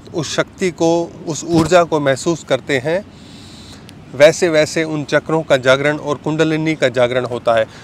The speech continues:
शक्ति ऊर्ध्वगामी होती है, नीचे बहती हुई ऊर्जा, नीचे बहते हुए विचार ऊपर उठने लगते हैं। जैसे हम आम भाषा में भी, आम बालचोल में, बाल बोलचाल में भी कह देते हैं ना किसी को,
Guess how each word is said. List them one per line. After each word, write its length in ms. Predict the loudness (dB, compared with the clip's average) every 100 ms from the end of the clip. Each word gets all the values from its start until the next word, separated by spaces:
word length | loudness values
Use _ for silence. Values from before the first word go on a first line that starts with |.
| -8
शक्ति 380 | -6 -6 -6 -4
ऊर्ध्वगामी 840 | 0 2 2 4 6 6 6 0
होती 360 | -2 -4 -6 -8
है, 260 | -6 -10 -12 -20 -18 -4
नीचे 340 | -2 2 4 4
बहती 380 | 4 2 0
हुई 260 | 0 0 -2
ऊर्जा, 560 | -2 -2 2 4 4 0 -12 -20 -4
नीचे 300 | 0 2 2
बहते 320 | 6 4 4 2
हुए 260 | 2 0
विचार 500 | 0 2 4 4 2 -6 -20 -12 0
ऊपर 300 | 0 2 2
उठने 260 | 0 -4 -4
लगते 300 | -4 -4 -8
हैं। 280 | -8 -14 -16 -20 -4
जैसे 220 | -4 0
हम 140 | -2 0
आम 320 | 2 2 0
भाषा 360 | -2 -2 0 -2
में 160 | 0
भी, 80 | 0
आम 280 | 2 2 4
बालचोल 360 | 2 2 -2 -2
में, 520 | -4 -6 -12 -10 0
बाल 180 | 0 2
बोलचाल 400 | 0 0 0 0
में 100 | -2
भी 80 | -4
कह 160 | -4
देते 220 | -4 -4
हैं 60 | -4
ना 40 |
किसी 160 | -4 -6
को, 140 | -6